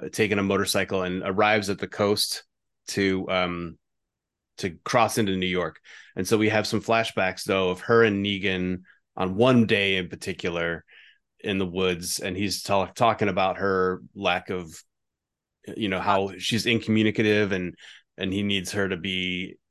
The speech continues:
able to signal to him. That's kind of, like, where that all goes. It's also about him, it's also about the show presenting us a Negan who is, uh, empathetic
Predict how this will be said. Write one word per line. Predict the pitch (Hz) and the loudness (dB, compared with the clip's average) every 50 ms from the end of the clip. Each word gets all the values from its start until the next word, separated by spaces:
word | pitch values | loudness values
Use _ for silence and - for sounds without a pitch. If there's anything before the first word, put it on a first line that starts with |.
| - | -4
able | - 110 104 92 104 98 | 0 0 0 0 0 -2
to | 90 - - 98 92 90 90 90 - | -2 -4 -4 -4 -4 -4 -6 -8 -6
signal | - - 113 101 90 95 85 85 | -4 -2 -2 -2 -2 -4 -6 -8
to | - - 82 | -8 -12 -12
him. | 80 82 80 78 78 80 | -10 -10 -10 -10 -8 -8
That's | 87 98 - | -8 -8 -8
kind | - - 110 110 110 | -4 -2 -2 0 0
of, | 101 90 | 0 -2
like, | 90 87 - | -4 -4 -2
where | 98 98 95 95 | -2 -2 -2 0
that | 92 92 90 90 | 0 0 0 0
all | 90 92 92 | 0 -2 -2
goes. | 87 95 92 92 95 92 90 | -2 -2 -2 -2 -2 -4 -6
It's | 95 - 113 | -4 -2 -2
also | 101 95 - - 101 | -2 0 0 -2 -2
about | 92 87 90 87 87 82 | -2 0 0 -2 -2 -2
him, | 92 95 92 90 90 90 90 - - - - - - - - - - _ _ _ _ _ _ _ | -4 -4 -4 -4 -6 -8 -10 -14 -18 -20 -20 -20 -20 -20 -20 -20 -20 _ _ _ _ _ _ _
it's | - 123 110 135 | -12 -4 0 2
also | 139 120 127 | 2 4 4
about | 117 110 104 | 4 4 2
the | - | 0
show | - - - 131 113 110 107 104 98 101 110 117 - _ _ _ _ _ - | -2 0 2 4 4 4 4 2 2 0 -2 -4 -8 _ _ _ _ _ -8
presenting | - 107 95 110 117 113 101 110 104 98 | -6 -4 0 0 0 2 2 0 0 2
us | 95 92 95 - - | 0 0 -2 -4 -6
a | - 110 | -6 -4
Negan | 98 95 98 101 92 101 95 90 90 | -4 -2 -2 -2 0 0 -2 -2 -2
who | 90 95 92 | -2 -2 -2
is, | 90 90 85 - - - - | -2 -2 -4 -4 -6 -8 -6
uh, | - 95 90 87 85 85 85 - - _ _ - | -4 -2 -2 0 -2 -4 -6 -8 -12 _ _ -8
empathetic | 101 95 92 98 - - - 95 90 87 87 - - | -6 -6 -6 -8 -8 -2 0 0 0 0 -2 -6 -8